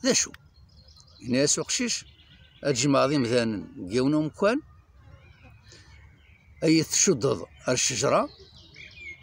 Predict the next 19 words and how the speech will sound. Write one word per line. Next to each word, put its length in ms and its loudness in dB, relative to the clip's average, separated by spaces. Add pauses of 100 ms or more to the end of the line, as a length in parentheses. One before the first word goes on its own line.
(800)
ثم 320 2 (400)
أدك 220 -2
صديون 580 0
شاب، 340 -2 (400)
ذكويكينو، 760 -2 (1120)
وتينيض: 640 0 (420)
"باسم 640 0
رب 440 0
الغلام، 680 0 (280)
باسم 340 0
رب 360 0
الغلام". 500 -2 (600)
ومن 100 -2
بعد 200 2
يدو 260 2
تضيس. 560 -6 (1000)
ما 120 2
تخدم 280 0
ضياقي، 460 2